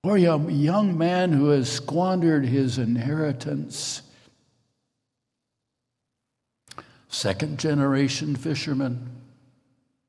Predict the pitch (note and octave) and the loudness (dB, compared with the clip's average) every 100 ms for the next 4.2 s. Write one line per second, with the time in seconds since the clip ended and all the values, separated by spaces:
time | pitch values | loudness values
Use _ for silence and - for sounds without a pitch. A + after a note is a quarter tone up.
0 | _ _ _ _ _ _ _ _ _ _ | _ _ _ _ _ _ _ _ _ _
1 | _ F3 F3+ D#3+ C#3+ B2+ A#2 - - - | _ 2 4 6 4 2 -2 -6 -14 -20
2 | - _ _ _ _ - B2 A#2+ C3+ C#3+ | -20 _ _ _ _ -2 0 0 0 0
3 | D3 C3+ C3+ C3 B2+ A#2 A#2 A2+ G#2+ G#2 | 2 0 0 0 0 -2 -2 -4 -6 -8
4 | G#2+ | -10